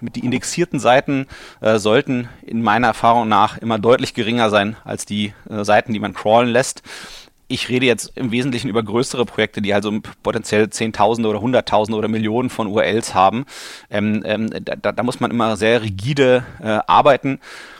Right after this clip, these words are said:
Ähm, meiner Erfahrung nach ist es da wirklich, äh, eine Stärke, äh, Guides an den Tag zu legen und wirklich nur, äh, das von der Suchmaschine indexieren zu lassen, wo man das Gefühl hat,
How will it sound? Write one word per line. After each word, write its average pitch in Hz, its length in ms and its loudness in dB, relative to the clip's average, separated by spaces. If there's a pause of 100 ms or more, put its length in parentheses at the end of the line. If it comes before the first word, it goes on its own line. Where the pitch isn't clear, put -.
(200)
Ähm, 110 440 -2
meiner 113 260 2
Erfahrung 117 300 0
nach 110 240 2
ist - 160 -10
es 107 160 -10
da 104 320 4 (280)
wirklich, 120 480 -4 (180)
äh, - 80 -8
eine 110 360 -4
Stärke, 120 640 4 (400)
äh, 101 180 -2
Guides 104 320 2
an 113 60 -4
den 110 100 -4
Tag 107 240 0
zu 131 80 -2
legen 110 180 0
und 104 120 -4
wirklich 123 320 -4
nur, 131 400 4 (540)
äh, 113 200 -2
das 123 220 4
von 139 140 0
der 127 60 2
Suchmaschine 139 540 -2
indexieren 135 520 -4
zu - 120 -8
lassen, 135 300 0
wo 117 80 -4
man 123 140 2
das 104 180 -4
Gefühl 180 500 -4
hat, 190 300 0